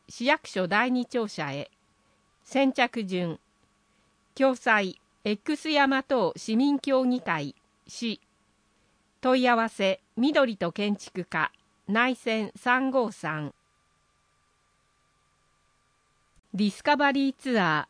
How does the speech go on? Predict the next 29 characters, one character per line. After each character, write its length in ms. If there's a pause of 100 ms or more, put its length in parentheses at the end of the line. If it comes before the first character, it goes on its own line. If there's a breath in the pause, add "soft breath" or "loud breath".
ー、 120
野 80
鳥 280
編。 380 (880)
野 180
鳥 280
の 120
観 220
察 280
か 120
ら 140
学 320
ぶ 280
国 300
分 240
寺 140
の 80
自 240
然、 400 (100)
歴 260
史。 320 (1200)
十 220
一 240
月 240
三 260
十 200
日 280
土 180
曜。 340